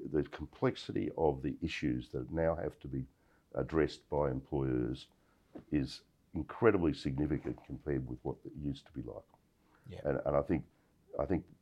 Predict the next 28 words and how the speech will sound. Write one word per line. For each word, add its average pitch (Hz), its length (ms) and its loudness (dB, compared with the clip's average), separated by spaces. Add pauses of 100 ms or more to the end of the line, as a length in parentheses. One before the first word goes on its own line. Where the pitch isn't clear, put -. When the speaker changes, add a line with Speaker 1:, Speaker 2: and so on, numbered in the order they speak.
(280)
Speaker 1:
what 95 240 8
the 80 60 -2
government 76 440 6
should - 160 -4
be 67 200 -4
aiming 78 300 4
at 58 140 -4
doing 67 340 0
isn't 87 320 -2
just - 380 2 (360)
adding 92 400 8
to - 120 -6
this, - 260 -6 (840)
these 73 200 2
volumes 69 540 2
all 65 100 -4
the 60 180 -8
time. 62 280 -4 (800)
Someone 85 380 4
needs 62 220 0
to - 120 -8
think 67 240 -2
about, 65 340 2 (340)
let's 90 160 4
go 90 180 2
back 76 240 2 (140)
to 67 220 4
something 69 480 2